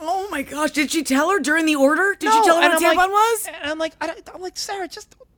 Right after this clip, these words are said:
Speaker 2: don't, why are you trying to tell her what a tampon is?" She's like, "It's natural." I'm like, "Don't even begin to try to tell your four-year-old daughter what a tampon is. Stop. Put 'em away. Keep 'em in a, in a drawer in the bathroom.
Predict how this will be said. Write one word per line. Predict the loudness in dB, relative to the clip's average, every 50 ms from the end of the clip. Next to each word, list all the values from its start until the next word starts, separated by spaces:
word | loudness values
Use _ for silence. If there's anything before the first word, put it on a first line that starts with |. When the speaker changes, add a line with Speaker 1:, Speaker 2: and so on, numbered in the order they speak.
| _ _ _
Speaker 2:
don't, | -14 -14 -14 -16 -12
why | -8
are | -6
you | -6 -6 -6
trying | -6 -8 -8 -8 -8
to | -10
tell | -12 -10 -10 -8 -6 -6
her | -6 -4 -4
what | -4 -6
a | -6
tampon | -6 -6 -6 -2 0 0 0 0
is?" | 0 -2
She's | -4 -4 -2
like, | -2 -2 -2 -4 _ -20 _ _ _ _ _
"It's | -6 -6 -6 -6 -10
natural." | -6 -2 2 2 2 2 2 0 0 0
I'm | 0
like, | -2 -4 -4 -6 _ _ _ _ _ _ _ -20 _ _ _ -20 -20 -8 0
"Don't | 2 4 4 4 2 0 -2 -2
even | -2 -4 -2
begin | -2 -4 -2 0 0 0 0 0
to | -4
try | 0 2 0
to | 0 2
tell | 2 0 2
your | 2 0 -2
four-year-old | 0 0 2 2 2 2 4 4
daughter | 4 4 4
what | 2 -2 -4
a |
tampon | -4 0 0 0 2 2 0 -2
is. | -2 -6
Stop. | -8 0 2 4 4 4 2 -4 -14 -20 0
Put | 0 0 2
'em | 2 4
away. | 4 6 6 6 4 2 -4 -12 -20 -20 -20 _ -18 -6
Keep | 2 2 4 4 4
'em | 4 4
in | 4
a, | 4 2 0 _ _ -20 -12 -6 -4 0
in | 0
a | 0 0
drawer | 0 -4 0 2 6 8 8 8 8
in | 6
the | 4 0
bathroom. | 4 4 6 6 6 4 4 0 -2 -2 -4